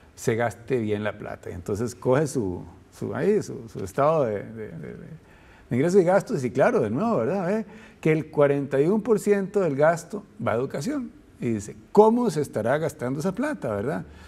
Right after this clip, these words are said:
Porque resulta que Costa Rica en mil novecientos noventa y uno gastaba menos del tres por ciento del pib, el dos coma seis por ciento del pib en educación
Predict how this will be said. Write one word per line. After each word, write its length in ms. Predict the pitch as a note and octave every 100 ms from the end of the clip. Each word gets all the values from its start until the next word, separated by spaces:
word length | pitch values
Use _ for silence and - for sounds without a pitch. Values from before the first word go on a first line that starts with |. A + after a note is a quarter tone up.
| - -
Porque 200 | - D#3
resulta 400 | F#3+ G#3 G3 G3+
que 100 | G3
Costa 220 | G3 F#3+ G3+
Rica 460 | F3+ E3 E3 - -
en 180 | A#2+ B2+
mil 140 | G#3
novecientos 400 | B3 F3+ G#3 G#3
noventa 280 | G3+ G3+ D#3+
y 60 | C#3
uno 160 | D#3+
gastaba 500 | D#3 - - C3 D3
menos 360 | F#3+ C#3 F#3+ F#3+
del 100 | C#3
tres 200 | C#3+ C#3
por 180 | D#3 C3
ciento 280 | C3+ B2
del 80 | C#3
pib, 200 | - A2+
el 60 | G#2+
dos 140 | C3
coma 220 | - E3
seis 220 | D3 D#3 C#3
por 160 | C3+
ciento 200 | C3 B2+
del 100 | B2+
pib 200 | - D3+ - - - - - - _ _ -
en 160 | A#2
educación 460 | A2+ G#2+ F2+ G2 G2